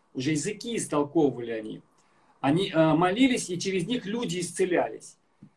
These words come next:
И вот практика показывает, я вот удивлялся, почему так? Они же, и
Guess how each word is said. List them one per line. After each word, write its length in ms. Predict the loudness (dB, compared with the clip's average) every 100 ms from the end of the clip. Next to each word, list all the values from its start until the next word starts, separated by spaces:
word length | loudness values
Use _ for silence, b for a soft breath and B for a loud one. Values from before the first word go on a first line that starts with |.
| _
И 220 | 0 2
вот 280 | 2 2 0
практика 540 | 4 4 4 -4 -6 -8
показывает, 720 | -8 -8 -8 -2 -4 -2 -2
я 140 | -2
вот 180 | -2 -8
удивлялся, 500 | -8 -4 -2 -4 -6
почему 480 | -12 -10 -8 -4 -4
так? 180 | -6 -10
Они 180 | -12
же, 220 | -6 -6 -6 _ _ _ -2
и 320 | 0 2 0